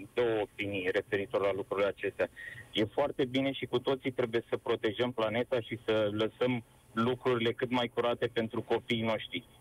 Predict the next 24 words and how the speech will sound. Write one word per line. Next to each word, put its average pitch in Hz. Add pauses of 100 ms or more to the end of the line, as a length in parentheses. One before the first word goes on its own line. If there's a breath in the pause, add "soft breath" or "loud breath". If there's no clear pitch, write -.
(300)
Cred 131
că -
ar 147
trebui 139
să 151
ne, 143 (120)
uh, 120 (600)
preocupăm 123
mai 143
mult 135
de 123
deșeuri, 113 (160)
adică 110 (300)
mizerii, 117
toate 143
lucrurile 131
care 120
le 113
vedem 123
zi 139
de 127
zi 131
pe 113 (100)
străzi, 135